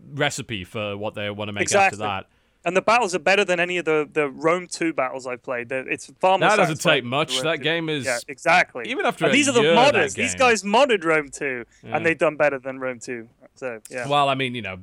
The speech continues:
Speaker 1: you know, Total War has a checkered history. Empire Total War was a pile of shit when it came out as well. As
Speaker 2: The worst. The
Speaker 1: Yeah.
Speaker 2: worst.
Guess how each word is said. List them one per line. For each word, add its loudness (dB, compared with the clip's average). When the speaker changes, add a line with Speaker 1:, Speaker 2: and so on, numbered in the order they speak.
Speaker 1:
you -6
know, -4
Total -8
War -8
has -10
a -18
checkered -10
history. -10
Empire -4
Total -10
War -8
was -12
a -16
pile -12
of -14
shit -8
when -18
it -20
came -16
out -12
as -18
well. -10
As -12
Speaker 2:
The -4
worst. 2
The -6
Speaker 1:
Yeah. -4
Speaker 2:
worst. 2